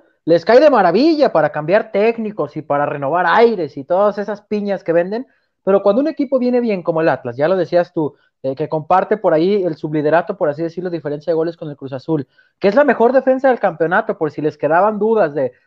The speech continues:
de por qué el Atlas llegó a ser campeón, tiene una, una defensa muy brava, es muy complicado hacer un gol. ¿Qué tanto le puede beneficiar o qué tanto le puede afectar a este Atlas el juego del domingo contra el Santos, Ray?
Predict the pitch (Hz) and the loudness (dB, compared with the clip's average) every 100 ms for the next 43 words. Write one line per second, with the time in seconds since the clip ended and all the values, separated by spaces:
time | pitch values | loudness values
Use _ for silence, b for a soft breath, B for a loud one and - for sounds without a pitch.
0 | _ - 165 151 135 190 196 202 202 160 | _ -6 -4 -4 -2 0 0 0 -4 0
1 | 170 185 185 185 175 190 156 180 202 170 | 0 -2 -2 -4 -2 -6 -6 -4 -4 -4
2 | 143 151 190 170 165 175 165 208 226 175 | -6 -4 -2 -2 -2 -2 2 2 4 4
3 | 175 175 156 170 175 165 143 143 135 131 | 4 2 -2 -6 -6 -8 -4 -4 -4 -8
4 | 139 131 123 - _ _ _ _ _ - | -6 -4 -4 -8 _ _ _ _ _ -2
5 | 226 269 277 302 247 214 226 233 220 185 | 0 0 0 2 0 2 4 4 2 -2
6 | 165 - 233 269 254 247 240 247 208 208 | -6 0 0 0 -4 -6 -4 -2 -2 -2
7 | 220 220 190 - 202 202 - 202 196 226 | -2 -2 -6 -4 -2 -2 0 0 0 0
8 | 233 - _ _ _ 165 - 226 240 208 | -2 -4 _ _ _ -2 2 4 4 4
9 | 165 180 208 226 220 170 151 - 139 120 | 0 -2 -2 -4 -2 -6 -6 -8 -8 -8
10 | 139 117 104 98 90 | -12 -14 -18 -20 -20